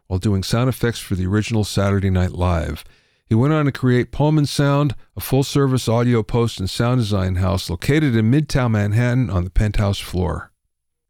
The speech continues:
Now it's in its thirty-eighth year, going strong since nineteen eighty-four. Bob went on to design sound for Disney's long-form animated series Doug,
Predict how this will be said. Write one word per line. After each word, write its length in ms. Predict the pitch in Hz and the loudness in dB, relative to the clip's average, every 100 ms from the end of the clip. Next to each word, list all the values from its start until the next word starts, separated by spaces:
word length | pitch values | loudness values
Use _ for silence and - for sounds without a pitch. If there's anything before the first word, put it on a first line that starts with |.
| 123 | -2
Now 100 | 143 | -2
it's 140 | - | 0
in 80 | 151 | 0
its 140 | 135 | 0
thirty-eighth 540 | - 160 156 156 151 131 | 0 2 4 2 0 0
year, 380 | 156 170 98 | 2 2 2
going 320 | 82 110 98 92 | 0 -2 -2 -4
strong 420 | - 123 143 156 | -4 0 0 -2
since 280 | - 90 110 | -4 -6 -4
nineteen 340 | 120 - 143 | -4 0 2
eighty-four. 680 | 131 135 - 123 80 69 - _ _ _ _ _ - | 2 2 0 -2 -2 -6 -14 _ _ _ _ _ -4
Bob 240 | 127 180 | -2 2
went 140 | 196 160 | 2 2
on 160 | 151 | 0
to 120 | 139 | 0
design 420 | 120 107 120 120 113 | 0 2 2 2 0
sound 340 | 123 120 117 | 0 0 0
for 100 | 107 | -2
Disney's 460 | 95 123 - 104 95 | 0 0 0 -2 0
long-form 480 | 104 117 - 113 | 0 0 0 0
animated 480 | 107 110 113 107 98 | 2 2 2 2 0
series 400 | - 98 95 85 | 0 0 2 0
Doug, 400 | - 107 120 117 | 0 0 0 -2